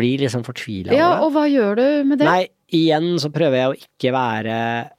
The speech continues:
Speaker 1: eh, for streng med det, for at
Speaker 2: Mm.
Speaker 1: det, det, jeg, jeg skjønner jo at det,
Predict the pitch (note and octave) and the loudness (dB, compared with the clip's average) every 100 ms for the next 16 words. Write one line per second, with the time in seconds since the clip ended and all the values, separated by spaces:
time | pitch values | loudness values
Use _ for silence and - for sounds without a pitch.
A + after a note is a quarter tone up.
0 | _ _ - B2 A#2 - - - A#2+ A#2+ | _ _ -16 -12 -12 -12 -12 -4 -4 -4
1 | - - G#2 F#2 F#2 G#2+ D3+ F3 D3 - | -10 -6 -4 -4 -6 -2 0 0 0 0
2 | A3+ C#3+ C3 A#2+ B2 B2 B2 B2+ - - | -2 -6 -6 -2 -2 -2 -4 -6 -8 -10
3 | B2 A#2+ B2 B2 - A#2 G2 G2+ B2+ C3+ | -8 -6 -6 -6 -6 -6 -6 -4 -2 -2
4 | - A#2 A#2 A#2+ | -4 -2 -2 -4